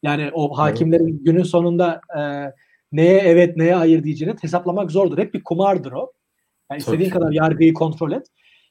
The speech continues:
Speaker 1: Dolayısıyla
Speaker 2: ak Parti
Speaker 1: ak Parti
Speaker 2: kararında öyleydi mesela. Yani son güne kadar bir gerginlik vardı. Kapatılacak mı, kapatılmayacak
Speaker 1: Evet,
Speaker 2: mı?
Speaker 1: tabii,
Speaker 2: Kesin İlkan
Speaker 1: tabii.
Speaker 2: almıştır duyumlarını da
Speaker 1: Aynen,
Speaker 2: öncesinde.
Speaker 1: kes-, kesinlikle.
Speaker 2: <laughs>
Speaker 1: Dolayısıyla o da, o belki dava şöyle açılabilir. Kapatılma istemiyle değil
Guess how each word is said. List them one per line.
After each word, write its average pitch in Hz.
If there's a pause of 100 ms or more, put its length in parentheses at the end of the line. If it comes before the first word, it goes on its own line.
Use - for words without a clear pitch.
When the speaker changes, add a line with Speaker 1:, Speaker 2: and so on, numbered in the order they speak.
Speaker 1:
Dolayısıyla 220
Speaker 2:
ak 226
Parti 240
Speaker 1:
ak 233
Parti 139
Speaker 2:
kararında 156
öyleydi 151
mesela. 95
Yani 98
son 123
güne 139
kadar 170
bir 156
gerginlik 131
vardı. 92
Kapatılacak 98
mı, 95
kapatılmayacak 95
Speaker 1:
Evet, 95
Speaker 2:
mı? 180
Speaker 1:
tabii, 202
Speaker 2:
Kesin 190
İlkan 113
Speaker 1:
tabii. 117
Speaker 2:
almıştır 117
duyumlarını 101
da - (260)
Speaker 1:
Aynen, 180
Speaker 2:
öncesinde. 123
Speaker 1:
kes-, 131 (380)
kesinlikle. 196
Speaker 2:
<laughs> -
Speaker 1:
Dolayısıyla 302 (300)
o 190
da, 254
o 202
belki 233
dava 220
şöyle 180
açılabilir. 151
Kapatılma 196
istemiyle 214
değil 320